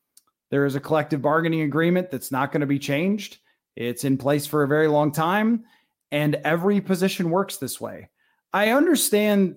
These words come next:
you know, it's July and things become kind of the topic du jour on social media, and they sort of spread like wildfire, and everybody starts sharing their ideas. "What if we did this for running backs? What if we did that?" And you know what? There's some good ideas in there,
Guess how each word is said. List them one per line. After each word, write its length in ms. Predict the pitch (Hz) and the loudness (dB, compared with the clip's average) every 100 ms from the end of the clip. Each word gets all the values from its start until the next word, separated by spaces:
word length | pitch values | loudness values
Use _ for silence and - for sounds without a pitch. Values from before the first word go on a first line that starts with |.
| - | -6
you 120 | 170 | -2
know, 100 | 151 | -2
it's 120 | 147 | -2
July 800 | - 160 147 139 139 143 143 151 | -2 0 2 2 2 2 0 -2
and 180 | 135 135 | -4 -2
things 280 | 175 175 143 | 0 0 -2
become 340 | 156 160 151 | -4 -2 -2
kind 220 | 143 151 | -2 -2
of 80 | 139 | -2
the 80 | 135 | -4
topic 420 | - 151 151 143 | -2 -2 -2 -2
du 80 | 139 | -4
jour 300 | 127 156 147 | 0 2 2
on 100 | 135 | 0
social 340 | - 135 135 | -2 -4 -2
media, 580 | 139 220 180 139 131 127 - _ _ | -2 0 0 -2 -2 -4 -8 _ _
and 260 | 147 143 139 | -4 -2 0
they 80 | 139 | 0
sort 220 | 135 165 | 0 0
of 80 | 139 | 0
spread 240 | 180 165 | 0 0
like 180 | 151 143 | 0 0
wildfire, 560 | 139 139 117 - 113 104 | 0 0 -2 -6 -8 -4
and 80 | |
everybody 260 | 135 160 165 | -4 0 0
starts 280 | 147 156 147 | 2 0 0
sharing 340 | - 156 151 | -2 0 0
their 340 | 147 147 139 - | 0 0 -2 -4
ideas. 520 | 143 139 139 131 120 _ - | -4 -2 -2 -2 -4 _ -2
"What 120 | 233 | 0
if 60 | 233 | 4
we 140 | 277 | 4
did 180 | 240 226 | 4 2
this 160 | 240 - | 2 0
for 160 | 170 | -2
running 260 | 139 127 120 | -2 -2 -4
backs? 260 | 107 107 | -8 -8
What 120 | 202 330 | -4 -2
if 60 | 403 | 0
we 140 | 427 | 2
did 180 | 427 403 | 2 2
that?" 260 | 403 294 160 | 2 2 2
And 100 | 170 | 2
you 60 | 196 | 4
know 140 | 233 | 4
what? 260 | 254 277 180 | 4 2 0
There's 220 | 226 226 | -2 -2
some 180 | 143 135 | -4 0
good 180 | 170 | 2
ideas 480 | 208 202 190 190 156 | 4 2 2 2 2
in 120 | 135 | -2
there, 240 | 120 101 | -6 -10